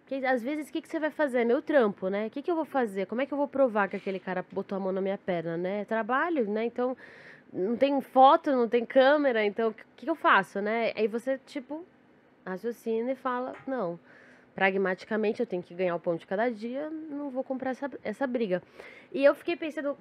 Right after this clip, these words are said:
quantas vezes isso aconteceu comigo antes do caso do assédio, né? Eu tenho o caso famoso também do Ca-, do Camilo Cristófaro, aquele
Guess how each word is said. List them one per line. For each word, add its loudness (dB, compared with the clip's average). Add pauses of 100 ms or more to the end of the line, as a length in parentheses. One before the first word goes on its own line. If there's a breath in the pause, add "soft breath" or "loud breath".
quantas 0
vezes -6
isso -10
aconteceu -8
comigo -6
antes 2
do -8
caso -4
do -4
assédio, -10 (760 soft breath)
né? 0
Eu 0
tenho -2
o -4
caso -2
famoso -4
também -2
do -2
Ca-, -8
do -8
Camilo -2
Cristófaro, -2
aquele -2